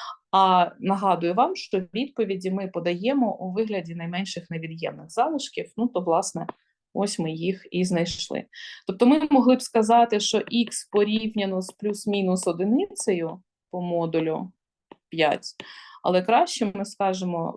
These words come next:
в найменших невід'ємних залишках, що це одиниця і четвірка по модулю п'ять. Ось так ми, а, розв'язуємо подібні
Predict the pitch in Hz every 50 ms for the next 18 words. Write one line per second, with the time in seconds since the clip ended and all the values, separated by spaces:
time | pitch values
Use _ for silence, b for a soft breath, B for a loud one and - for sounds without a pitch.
0 | - 185 196 196 196 190 180 175 180 180 - 180 185 - 175 170 170 170 170 170
1 | 170 170 165 170 180 180 196 214 254 294 294 277 - - - 190 190 - - 185
2 | 185 - - 180 175 170 165 170 175 190 240 285 277 - 170 175 175 - 165 -
3 | - 175 196 208 214 - 165 165 - 156 160 151 151 - 165 - - - - _
4 | - - - _ _ B B B B B B B B B B B B B B -
5 | 214 269 311 302 302 - - - _ _ - 247 240 269 302 302 - - - 233
6 | 208 202 208 214 233 233 233 226 226 - _ _ _ - - 190 190 190 190 190
7 | 190 190 190 185 185 185 185 180 180 180 180 180 180 180 190 202 220 233 220 208
8 | 196 190 196 190 185 185 185 - 202 190 - - 185 202 214 190 180 185 185 180
9 | 180 175 160 175 185